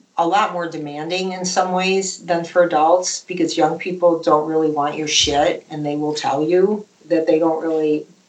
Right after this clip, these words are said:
have time for your shit. And if you're boring them, they'll tell you that. And, and they'll tell you when you, when you make a misstep too. I was,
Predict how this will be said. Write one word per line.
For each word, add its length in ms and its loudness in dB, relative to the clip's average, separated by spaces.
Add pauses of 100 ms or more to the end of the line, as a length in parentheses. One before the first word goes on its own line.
(260)
have 240 -2
time 180 4
for 140 -8
your 160 -6
shit. 440 0 (960)
And 460 2
if 180 -2
you're 120 0
boring 420 0
them, 240 -2
they'll 120 -2
tell 240 -2
you 140 -12
that. 540 -8
And, 400 -20 (280)
and 380 -16 (1400)
they'll 340 0
tell 160 4
you 140 -2
when 140 -2
you, 220 -2
when 300 -4
you 80 0
make 220 0
a 60 -2
misstep 760 -2 (160)
too. 320 0
I 80 -4
was, 380 -4